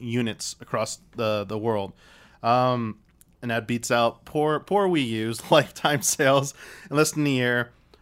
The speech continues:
Um, breakdowns, 'cause I like breakdowns. I like knowing where all these sales came from, which territories.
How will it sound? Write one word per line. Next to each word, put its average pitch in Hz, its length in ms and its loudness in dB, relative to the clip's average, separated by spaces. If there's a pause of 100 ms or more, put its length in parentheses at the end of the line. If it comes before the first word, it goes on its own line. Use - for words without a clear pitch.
(100)
Um, 143 420 6
breakdowns, 147 680 0
'cause 156 120 -10
I 247 80 6
like 214 200 4
breakdowns. 127 640 0 (100)
I 185 100 8
like 220 140 4
knowing 175 280 2
where 156 80 2
all 147 80 8
these 135 160 0
sales 131 260 2
came 131 240 -2
from, 113 240 -4
which 117 180 -4
territories. 120 720 -2